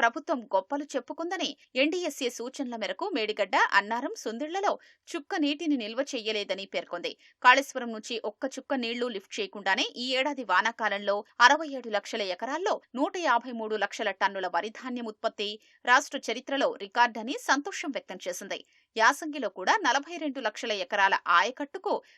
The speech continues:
సాగునీరందించాలని ప్రణాళికను విడుదల చేసినట్లు తెలిపింది.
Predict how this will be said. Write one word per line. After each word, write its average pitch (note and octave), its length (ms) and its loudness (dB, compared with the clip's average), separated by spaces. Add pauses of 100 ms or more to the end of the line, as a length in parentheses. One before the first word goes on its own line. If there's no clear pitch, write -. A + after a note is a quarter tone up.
(100)
సాగునీరందించాలని A3 1120 4 (340)
ప్రణాళికను B3 560 4
విడుదల G#3 300 -2 (100)
చేసినట్లు G#3 540 -6
తెలిపింది. E3+ 340 -6